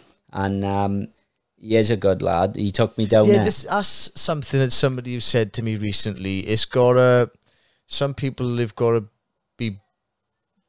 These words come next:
Speaker 2: uh, got a break to make
Speaker 1: Yeah.
Speaker 2: kind of thing.
Speaker 1: Yeah.
Speaker 2: But, like,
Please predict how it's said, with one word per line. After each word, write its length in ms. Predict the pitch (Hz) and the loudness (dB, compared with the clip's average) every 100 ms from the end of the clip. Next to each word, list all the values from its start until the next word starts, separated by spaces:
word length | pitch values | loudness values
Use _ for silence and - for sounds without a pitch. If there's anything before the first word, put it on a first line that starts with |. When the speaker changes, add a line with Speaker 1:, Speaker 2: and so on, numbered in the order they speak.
| 113 | 0
Speaker 2:
uh, 540 | 110 107 104 104 104 - | 2 4 4 2 0 -2
got 140 | 117 | -2
a 40 | 110 | -2
break 360 | 92 107 101 - | -2 -2 -2 -4
to 100 | 107 | -4
make 500 | 95 90 82 - - | -2 -4 -6 -14 -8
Speaker 1:
Yeah. 420 | 101 101 107 85 | 0 2 4 0
Speaker 2:
kind 160 | 95 92 | -4 -8
of 100 | 85 | -10
thing. 360 | 92 82 71 92 | -8 -8 -8 -2
Speaker 1:
Yeah. 420 | 98 92 87 80 - _ _ _ | 2 2 0 -10 -20 _ _ _
Speaker 2:
But, 120 | - 139 | -2 2
like, 480 | 135 131 - - | 2 2 -4 -16